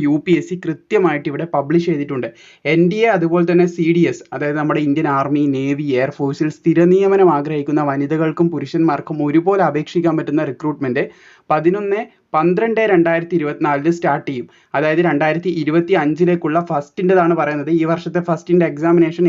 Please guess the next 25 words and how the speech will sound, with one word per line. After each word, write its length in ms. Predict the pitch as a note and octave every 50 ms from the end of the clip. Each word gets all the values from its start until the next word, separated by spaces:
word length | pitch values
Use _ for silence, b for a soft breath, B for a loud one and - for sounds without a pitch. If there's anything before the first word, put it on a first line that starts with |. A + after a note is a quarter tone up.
| D3+ D3+
ഏപ്രിൽ 260 | D3+ - E3+ E3 D#3+ D3+
ഇരുപത്തിയൊന്നിനാണ് 640 | D3 D3+ D#3+ E3 E3+ F#3 F3 F#3 F#3 F3+ E3+ D#3 E3 D3+
കഴിഞ്ഞത്. 360 | C#3+ C3+ C3 C3 C3+ C3 C#3+ G3 G#3+ b b b b b b -
സെക്കൻഡിൻ്റെ 460 | - E3 D#3+ E3 F3+ F#3 F#3 F#3 F#3 F#3 E3+
നോട്ടിഫിക്കേഷൻ 540 | E3 E3 E3+ E3+ E3+ E3+ E3 E3+ E3+ E3+ F3 D#3
ഉടനെ 240 | D3+ D#3 D#3 E3 E3+ D#3
വരുന്നുണ്ട്. 340 | D3+ D3 D#3 D#3 D3 D#3+ G3+ B3 - - D#3
ഈ 40 | D#3+ D#3+
വർഷത്തെ 320 | E3 D#3+ E3+ - E3+ - - C3+
രണ്ടായിരത്തി 360 | C3+ C3+ D3+ D#3 D3 E3 - E3+
ഇരുപത്തിനാലിൻ്റെ 680 | D3 D#3 F3 F3 E3+ G3+ G3+ F#3+ E3+ E3 E3+ E3 F3 F3 E3+
കലണ്ടറിൽ 400 | E3 D#3 D3+ D#3 E3+ D#3 D#3 E3 E3 D#3+
നമ്മളത് 280 | C#3+ D3+ D3+ D3+ D3+ D3 C#3
ഡിസ്കസ് 300 | C#3 - - E3 E3+ F3
ചെയ്തതാണ്. 380 | E3 D#3+ D#3 D3 C3+ B2 C3+ E3 b b b b b b -
ഇത് 100 | D3+ E3 E3+
രണ്ടായിരത്തി 420 | D#3+ D3 C#3+ D3+ D3+ D3 D3+ - E3+ D3+
ഇരുപത്തിയഞ്ചിൻ്റെ 720 | D3 C#3+ D3 C#3+ - E3 C#3 C3 C3 C3+ D3 D3 D3 D3 C#3+ C#3+
കലണ്ടറാണെന്ന് 580 | B2+ B2+ C3 B2 C#3 C3 C3 C3 C3 C3+ C3 -
ശ്രദ്ധിച്ചിരിക്കുക. 600 | C3 B2 A#2+ B2 A#2+ - C3 A#2+ A#2 B2 A2+ A2+ A2 b b b b b b b
അപ്പോൾ 140 | D3 C#3+ F#3 G3+ F#3+
രണ്ടായിരത്തി 440 | F3+ F3 F#3 F#3+ F#3+ F#3+ F#3 G#3+ - F3+ F3
ഇരുപത്തിയഞ്ചില് 720 | E3 E3 E3 F3 E3+ E3+ G3 G3 F3 D3+ C#3+ C#3+ C3+ D3 F#3 F3+ D#3+
നമ്മുടെ, 280 | D3 C#3+ - D3 F3+ - - - _ _ _ _ _ _ _ _ _ _ _ _ _ -
ആ, 40 | E3